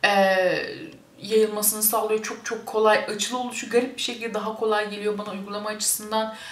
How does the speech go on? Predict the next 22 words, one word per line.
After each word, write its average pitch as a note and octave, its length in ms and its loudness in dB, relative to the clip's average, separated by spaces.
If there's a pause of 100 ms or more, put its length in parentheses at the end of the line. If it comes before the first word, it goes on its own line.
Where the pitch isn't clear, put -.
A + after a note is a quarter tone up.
(300)
E, G3+ 200 0
çok A3+ 160 -4
çok G#3+ 160 -8
seviyorum. G#3+ 500 0
Kesinlikle A3+ 420 -6
çizgili G3 400 -6
bir F#3 40 -12
görüntü G3 420 -6
bırakmıyor. G#3 520 -2
Yumuşacık. G#3+ 760 -4 (460)
Harika, G3+ 420 2
harika, F#3+ 320 0
harika. F#3 220 2
Ayrıca G3+ 420 0
kılları F#3+ 300 -4
da G3+ 120 -4
hayvan F#3+ 260 0
kılı G3+ 240 -8
değil. E3+ 240 -6 (2000)
Yeni C4 360 2
bir C#4 220 2
fırça. - 600 -2